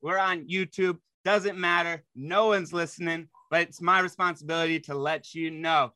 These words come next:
I'm super excited today. We got one of my favorite people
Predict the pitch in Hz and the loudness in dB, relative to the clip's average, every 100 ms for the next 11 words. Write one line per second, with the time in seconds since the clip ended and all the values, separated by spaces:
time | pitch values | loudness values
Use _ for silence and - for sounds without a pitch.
0 | _ _ - 196 170 - - 240 226 208 | _ _ 0 0 0 -8 -4 -2 4 4
1 | 185 - 175 165 160 147 156 156 160 165 | 4 4 2 2 0 -8 -6 -2 -2 -4
2 | _ - 175 208 196 175 170 190 180 175 | _ -6 -4 0 0 0 -2 -4 0 -2
3 | 156 - 208 202 202 185 185 175 175 160 | 0 2 4 4 0 -4 -4 0 0 0